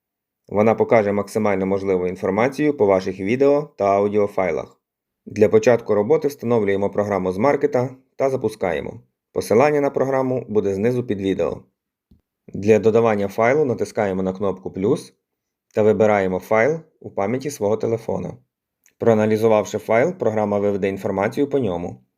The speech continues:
В даний момент інформація виводиться у текстовому форматі. Якщо натиснути на іконку "Ока", то можна змінити вигляд інформації, яка виводиться. Я, для прикладу, виберу H T M L,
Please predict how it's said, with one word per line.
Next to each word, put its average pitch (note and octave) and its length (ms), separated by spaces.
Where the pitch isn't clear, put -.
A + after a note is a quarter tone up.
В G2 120
даний G#2 280
момент A2 380
інформація G2 560
виводиться A#2+ 520
у - 180
текстовому G#2+ 560
форматі. A2+ 540
Якщо G#2+ 320
натиснути D3 440
на A#2+ 100
іконку A2 420
"Ока", A2 520
то A2+ 120
можна G#2+ 320
змінити G2+ 480
вигляд G#2 460
інформації, G2 560
яка A#2 180
виводиться. G#2 640
Я, A2 220
для D#3 100
прикладу, E3 580
виберу B2+ 380
H B2 240
T B2 140
M B2 40
L, C#2+ 240